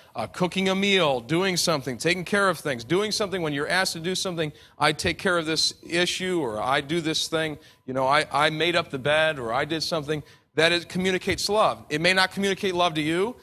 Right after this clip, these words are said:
but it, it, it communicates love to many people when they say, "Would you do this for me?" And you do it, and it's an act of service, and they go, "Wow, that person really loves me. They, they did this act of service for me." Four,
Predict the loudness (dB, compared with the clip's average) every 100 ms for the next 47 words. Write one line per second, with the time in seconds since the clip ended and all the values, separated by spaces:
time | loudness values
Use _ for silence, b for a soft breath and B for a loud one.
0 | b b b 0 2 0 0 0 -4 -6
1 | _ -6 -2 0 0 0 0 0 0 0
2 | 0 0 0 -4 -4 -4 -4 -2 -4 -2
3 | -2 -2 -4 B -2 -2 -4 -2 -2 -2
4 | -2 -2 -2 -4 -4 -4 -4 0 0 0
5 | -4 -8 -6 -4 -4 -4 -6 -4 -4 -4
6 | -8 -8 -8 -4 0 2 0 -6 b b
7 | -8 -2 -4 -4 -4 -4 0 0 -2 -4
8 | -8 -10 -16 b -4 -2 -2 -2 -2 2
9 | 0 0 -4 -2 0 -2 -2 -4 -2 -2
10 | -2 -4 -6 -10 -14 _ _ _ _ _
11 | -6 2 4 6 4 0